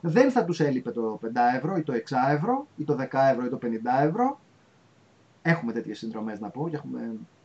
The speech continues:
Όχι πολλές, αλλά έχουμε.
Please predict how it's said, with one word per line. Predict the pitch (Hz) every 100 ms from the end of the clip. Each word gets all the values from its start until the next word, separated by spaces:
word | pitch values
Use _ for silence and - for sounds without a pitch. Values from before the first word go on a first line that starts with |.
| _ _ _ _ _ _ _ _
Όχι | - 143 -
πολλές, | 110 117 185 - -
αλλά | 147 131
έχουμε. | 131 - 196 294